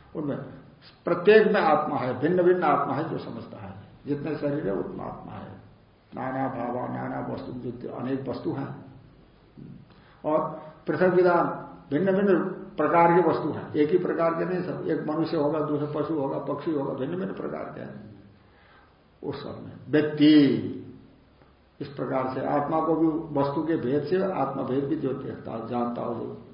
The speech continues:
जिस ज्ञान के द्वारा होता हो, सर-, व्यक्ति सर्वेषु भूतेषु, सभी भूतों में भिन्न भिन्न आत्मदर्शन होता हो, तद ज्ञानम विद्धि राजस, उस ज्ञान को तुम राजस ज्ञान समझो, रजोगुण से उत्पन्न ज्ञान समझो, ये कहा है।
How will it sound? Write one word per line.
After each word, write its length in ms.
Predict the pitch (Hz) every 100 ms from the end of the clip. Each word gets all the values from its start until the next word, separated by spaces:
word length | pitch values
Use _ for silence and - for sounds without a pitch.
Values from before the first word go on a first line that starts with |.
| -
जिस 180 | 123 123
ज्ञान 160 | 123
के 140 | 117 120
द्वारा 240 | 113 110
होता 240 | 113 110 -
हो, 420 | 131 147 - - - - - - - _ - -
सर-, 480 | 139 131 - - -
व्यक्ति 280 | 143 139 147
सर्वेषु 460 | 135 127 135 123 120
भूतेषु, 400 | 120 120 113 -
सभी 280 | 143 135
भूतों 380 | 120 117 - 120
में 280 | 117 107 107
भिन्न 220 | 127 139
भिन्न 240 | 139 175 175
आत्मदर्शन 640 | 127 - 120 120 - -
होता 260 | 110 -
हो, 300 | - - - - - - - - -
तद 220 | 147 143
ज्ञानम 320 | 143 135 175
विद्धि 280 | - - -
राजस, 400 | - - - -
उस 180 | - 123
ज्ञान 240 | 131 131
को 100 | 170
तुम 420 | 170 180 208 - - -
राजस 400 | 131 143 170 170
ज्ञान 200 | 120 -
समझो, 500 | - - - - - -
रजोगुण 400 | 120 127 135 143
से 80 | 165
उत्पन्न 360 | 147 - 131 123
ज्ञान 180 | 120
समझो, 640 | - - 101 139 - - - - - _ _ _ _ -
ये 60 |
कहा 260 | - - -
है। 240 | - -